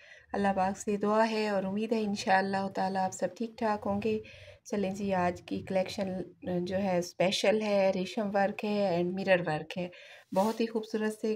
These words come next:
कपड़ों पे, अ, और रंगों पे बहुत ही खूबसूरत से धागों से, ये देखिए जी, ये सबसे पहला ड्रेस है,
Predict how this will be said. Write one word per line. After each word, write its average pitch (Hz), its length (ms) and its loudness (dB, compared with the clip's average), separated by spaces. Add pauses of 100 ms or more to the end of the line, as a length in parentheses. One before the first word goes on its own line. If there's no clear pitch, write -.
कपड़ों 208 420 -6
पे, 220 220 0 (420)
अ, 190 60 0
और 185 560 -2
रंगों 208 360 -2
पे 220 200 -2
बहुत 214 340 -4
ही 226 60 -2
खूबसूरत 202 420 -8
से 202 140 -10
धागों 202 400 0
से, 226 140 -4
ये 196 220 -4
देखिए 170 340 -8
जी, 190 180 -8
ये 185 100 -4
सबसे 190 320 -8
पहला 190 360 -2
ड्रेस 208 340 -4
है, 233 160 -2